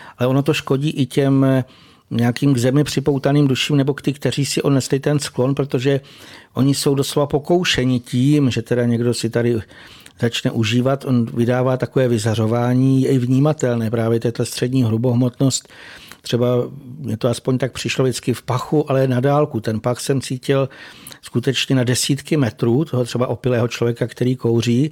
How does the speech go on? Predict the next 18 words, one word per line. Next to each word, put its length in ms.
ale 100
myslím 240
si, 80
že 120
to 100
je 40
takový 280
vyzařování, 480
jak 120
jste 140
říkal, 260
že 100
to 100
jako 200
magnet 320
přitahuje 680
a 80
samozřejmě 640